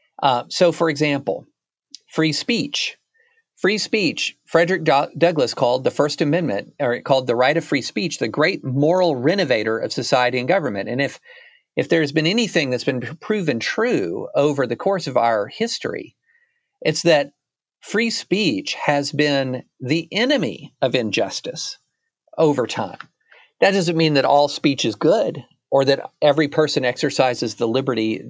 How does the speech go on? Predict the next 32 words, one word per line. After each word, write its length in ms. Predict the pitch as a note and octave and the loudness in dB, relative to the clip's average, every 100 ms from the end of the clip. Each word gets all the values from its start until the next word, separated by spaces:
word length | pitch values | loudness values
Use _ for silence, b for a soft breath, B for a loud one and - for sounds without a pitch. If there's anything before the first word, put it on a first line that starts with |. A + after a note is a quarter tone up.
| - | -10
the, 280 | C#3 B2 B2+ | -2 0 2
their 180 | C#3 B2+ | 0 2
liberties 380 | B2+ B2+ A2+ A#2 | 2 0 -2 -4
in 60 | |
the 60 | G#2+ | -2
First 280 | B2+ A#2 B2 | -2 -2 -4
Amendment 360 | A2 A2 G#2 | -4 -4 -6
responsibly. 840 | C3 B2+ - A#3 - - - - - b b b b b b - | -8 -4 -2 -2 -4 -10 -10 -16 -20 b b b b b b -4
But 320 | C3+ D3+ D3 | 2 2 2
the 240 | C3 D3 - | 0 0 0
net 280 | C#3 F3+ A#3 | 0 2 2
effect 440 | - F3 - - - | 2 0 0 -4 0
of 200 | C3 C3 | 2 4
that 180 | C3+ - | 2 2
liberty 560 | F3 F3+ B2+ - - _ _ - | 0 0 -4 -8 -14 _ _ -4
has 180 | D#3 C#3 | -2 0
been 160 | E3 | -2
human 340 | C#3 G3 F#3+ D#3+ | 0 0 0 -2
flourishing 580 | - A#2+ A#2 - D3 | 0 0 0 -2 -4
on 180 | C3+ C3 | -2 -4
an 160 | B2+ B2+ - | -4 -8 -8
extraordinary 1160 | C3+ - - - - G3+ F#3+ C3 G#2+ G#2 A2 B2+ | -8 -8 -12 -10 -2 0 0 0 0 -2 -4 -8
scale 560 | - - A3 A#3 B2 A#2 | -10 -4 0 2 0 0
and 180 | C#3+ D3 | 0 0
the 100 | C#3+ | 2
elimination 800 | C#3+ A3 G3 E3 F3+ - A#2 A#2+ b b b b | 2 0 0 0 -2 -2 -4 -8 b b b b
of 100 | - | -4
some 200 | - E3+ | 0 0
injustices 840 | C#3+ B2+ D3 G#3 - C#3+ - A2+ A#2+ | 0 0 0 0 -4 -4 -2 -2 -2
that 160 | C#3+ | -2
have 280 | B2+ C#3 - | -2 -4 -6
plagued 540 | - E3 D#3 D3 C#3+ | -2 4 4 4 -2